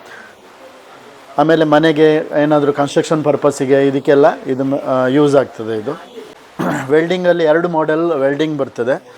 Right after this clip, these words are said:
ಆ, ಒನ್ ಏಯ್ಟಿ ಆಂಪಿಯರ್ ವೆಲ್ಡಿಂಗ್, ಇನ್ನೊಂದು ಟೂ ಟ್ವೆಂಟಿ ಆಂಪಿಯರ್ ವೆಲ್ಡಿಂಗ್ ಬರ್ತದೆ. ಇದರಲ್ಲಿ ಜನರೇಟರ್ ಆಗಿ ಯೂಸ್ ಮಾಡ್ಬೋದು ಅಥವಾ ವೆಲ್ಡಿಂಗ್ ಪರ್ಪಸ್ಸಿಗೂ ಸಹ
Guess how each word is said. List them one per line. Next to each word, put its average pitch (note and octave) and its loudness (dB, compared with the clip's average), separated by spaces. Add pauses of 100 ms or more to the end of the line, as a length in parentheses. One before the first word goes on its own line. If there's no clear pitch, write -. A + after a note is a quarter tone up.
(220)
ಆ, C3+ 4
ಒನ್ C#3+ 2
ಏಯ್ಟಿ F#3 0
ಆಂಪಿಯರ್ D3+ 2
ವೆಲ್ಡಿಂಗ್, C#3 0
ಇನ್ನೊಂದು D#3 -2
ಟೂ E3 -2
ಟ್ವೆಂಟಿ D#3+ 0
ಆಂಪಿಯರ್ C#3 0
ವೆಲ್ಡಿಂಗ್ C3 0
ಬರ್ತದೆ. A2+ -2
ಇದರಲ್ಲಿ D#3 0
ಜನರೇಟರ್ E3 0
ಆಗಿ E3+ 0
ಯೂಸ್ E3+ -2
ಮಾಡ್ಬೋದು D#3 -4 (460)
ಅಥವಾ E3 2
ವೆಲ್ಡಿಂಗ್ E3 2
ಪರ್ಪಸ್ಸಿಗೂ D3+ -4
ಸಹ F#3+ -6